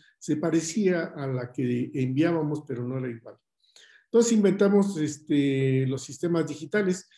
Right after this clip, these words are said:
y en los sistemas digitales la información también se deforma por el canal de comunicación,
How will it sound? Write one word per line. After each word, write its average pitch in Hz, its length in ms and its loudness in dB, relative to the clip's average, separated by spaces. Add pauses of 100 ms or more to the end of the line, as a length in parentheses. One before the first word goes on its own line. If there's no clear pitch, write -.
(200)
y 151 80 2
en 160 60 6
los 165 100 4
sistemas 190 480 0
digitales 156 680 -2 (840)
la 143 200 0
información 143 840 0 (400)
también 151 720 2 (440)
se 135 200 -4
deforma 156 560 0
por 135 160 -4
el - 240 -14
canal 135 340 -4
de 127 260 -2
comunicación, 156 640 -2